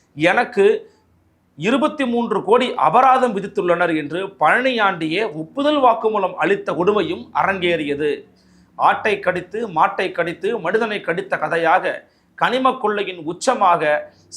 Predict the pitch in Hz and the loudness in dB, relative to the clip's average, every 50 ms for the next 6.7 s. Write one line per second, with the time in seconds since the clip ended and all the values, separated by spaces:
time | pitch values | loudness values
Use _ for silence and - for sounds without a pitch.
0 | - - 202 247 269 247 254 233 220 208 208 202 175 185 190 202 208 220 226 220 | -2 0 0 0 0 0 2 2 4 4 2 0 0 -2 0 0 0 0 0 0
1 | - 165 185 190 - 196 185 - 185 180 180 165 185 165 - - 156 180 180 - | -2 -2 -2 -2 -6 -8 -10 -8 -8 -8 -8 -8 -10 -6 -2 0 0 0 0 -2
2 | 185 165 147 151 175 185 170 165 - - 160 156 156 160 - - _ _ _ _ | -6 -4 -4 -2 -2 -2 -4 -6 -8 -6 -6 -6 -6 -6 -10 -16 _ _ _ _
3 | - 151 156 180 214 233 247 233 220 208 202 196 185 180 175 170 - - 151 180 | 0 2 4 4 4 2 0 0 0 0 -2 -2 -2 -6 -6 -6 -6 -4 -4 -4
4 | - - - 247 220 202 - 180 170 160 151 175 214 - - 156 160 175 196 196 | -4 -6 -8 -6 -2 -2 0 0 0 0 0 -2 -2 -2 -2 -2 0 0 0 0
5 | 185 175 - - 156 143 139 139 139 139 127 120 - _ _ _ _ - 139 143 | -2 -2 -4 -6 -4 -4 -4 -2 -4 -6 -8 -8 -14 _ _ _ _ -12 -6 -4
6 | - 226 208 - 170 160 160 185 170 196 226 - - - | -4 -4 -2 0 2 4 4 4 2 0 -2 -2 -4 -10